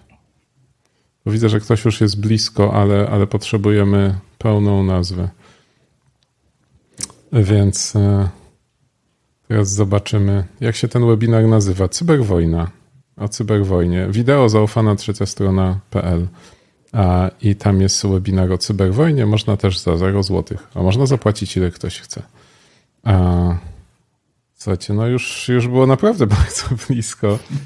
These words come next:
No, widzę, że, że nadal nic. Jest, dobrze. Oli-, Oliwia się poprawiła. E,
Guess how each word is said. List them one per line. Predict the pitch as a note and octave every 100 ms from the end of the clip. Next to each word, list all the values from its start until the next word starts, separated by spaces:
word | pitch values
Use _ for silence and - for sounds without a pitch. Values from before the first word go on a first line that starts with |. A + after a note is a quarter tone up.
| A3+ A3+
No, | A3+ A2
widzę, | G2+ - A2
że, | G#2 G#2+ G2+
że | G#2+
nadal | A2 A2 G#2 G2+
nic. | G2+ G#2+ -
Jest, | A#2 A2 G2 G2
dobrze. | G#2+ G2+ F#2+ F#2 F2
Oli-, | G#2 -
Oliwia | A#2 A#2 G#2
się | -
poprawiła. | A2 A2+ B2+ A2+ A2 G2 G2 A2+ - - _ _
E, | A2+ G#2 G2+ G#2